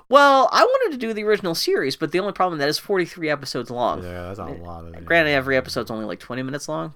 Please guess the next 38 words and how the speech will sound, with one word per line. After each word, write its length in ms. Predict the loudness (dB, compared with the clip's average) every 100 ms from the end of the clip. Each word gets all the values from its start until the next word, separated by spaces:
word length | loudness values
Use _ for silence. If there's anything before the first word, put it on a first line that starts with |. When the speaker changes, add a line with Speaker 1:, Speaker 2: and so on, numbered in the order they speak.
| -8
Speaker 1:
but 120 | -6
still. 420 | -4 -4 -6 -8 -16 -20 -20 -2
Uh, 240 | 4 6 8
I 240 | 8 10
Speaker 2:
Oh, 40 | 8
Speaker 1:
guess 100 | 8
Speaker 2:
so 80 |
it's 100 | 8
only 160 | 8 6
twenty 420 | 4 6 6 8
hours 380 | 8 10 8 4
to 180 | 2 2
Speaker 1:
But 140 | 4
yeah, 120 | 4
Speaker 2:
intake. 140 | 6 8
Speaker 1:
I 100 | 10
have 180 | 8 6
to 240 | -6 -4
either 240 | -2 0
get 160 | 2 2
an 80 | 4
episode 440 | 2 2 2 2
guide, 320 | 6 6 6
but 140 | 2 2
there 160 | 4
is 140 | 4 2
also 300 | 0 0 -2
another, 360 | 0 0 0
uh, 360 | 2 2 2 0 -6 _ _ 2
uh, 200 | 4 4
much-loved, 720 | 4 0 0 -2 2 2 0
uh, 340 | 0 2 2 0
miniseries 520 | -2 -2 -2 -4 -6
that's 160 | -6 -8
only 140 | -6
six 240 | -6 -6 -8
episodes 380 | -10 -10 -10
called, 340 | -8 -8 -8